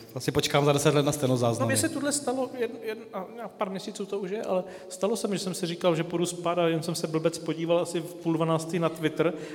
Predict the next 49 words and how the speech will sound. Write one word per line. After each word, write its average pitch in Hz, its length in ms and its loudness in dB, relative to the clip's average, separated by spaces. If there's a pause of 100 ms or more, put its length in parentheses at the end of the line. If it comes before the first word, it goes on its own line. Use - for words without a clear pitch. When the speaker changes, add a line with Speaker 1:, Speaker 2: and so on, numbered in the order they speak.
(100)
Speaker 2:
a 139 60 0
zjistil 139 300 0
jsem, 160 180 2
že 165 80 2
všichni, 160 340 -2
i, 160 60 -2 (800)
i, 151 40 -6
Šídlo 151 500 0
a 165 40 0
spol, 160 360 0 (320)
jako, 151 180 -2
jsou 170 140 0
úplně 170 380 0
urvaný 160 440 4
z 151 40 -2
toho, 160 280 2
co 160 100 -2
se 165 80 -2
děje 165 180 2
ve 156 100 0
sněmovně, 160 360 2
tak 160 160 -4
jsem 160 120 0
tu 165 120 0
televizi 165 420 4
pustil, 175 460 -2
no 180 80 2
a 170 100 4
do 165 100 6
dvou 160 200 6
do 160 80 6
noci 165 220 4
jsem 170 180 0
koukal, 160 440 0
že? - 200 -8
<laughs> - 60 -14 (1200)
A 156 40 -4
byl 151 160 -2
jsem 160 160 -6
taky 160 260 -6
to 147 140 4
poměrně 135 400 2
urvaný 131 420 4
z - 80 -8
toho, 139 180 0
co 143 120 -4
se 190 140 6
tam 170 240 0
dělo. 139 240 4